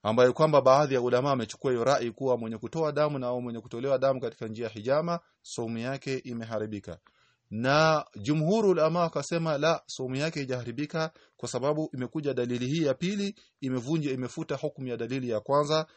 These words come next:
kwa sababu Mtume Muhammad sallallahu alaihi wasallam, inapokewa katika hadithi sahihi pia, alitolewa damu hali ya kuwa, Mtume Muhammad sallallahu alaihi wasallam alitolewa damu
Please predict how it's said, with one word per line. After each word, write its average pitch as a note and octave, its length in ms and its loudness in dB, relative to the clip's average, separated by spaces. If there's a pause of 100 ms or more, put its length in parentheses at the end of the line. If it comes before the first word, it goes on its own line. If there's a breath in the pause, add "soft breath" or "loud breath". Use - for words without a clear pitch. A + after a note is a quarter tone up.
(120 soft breath)
kwa A2 120 -10
sababu C3+ 300 -4
Mtume B2 300 -8
Muhammad B2 400 -8
sallallahu A2+ 600 -4
alaihi A2 120 -6
wasallam, C3 400 -4
inapokewa A2+ 500 -6
katika A#2 280 -6
hadithi C3+ 340 -6
sahihi C3 380 -8
pia, F3 340 -4 (400 soft breath)
alitolewa B2 640 -2
damu C#3 480 4 (260)
hali A2+ 320 -6
ya A2 80 -2
kuwa, B2+ 580 -2 (540 soft breath)
Mtume D3 260 -6
Muhammad C3+ 240 -8
sallallahu - 0 -
alaihi - 80 -12
wasallam C3 300 -4
alitolewa A#2 480 -2
damu B2+ 420 2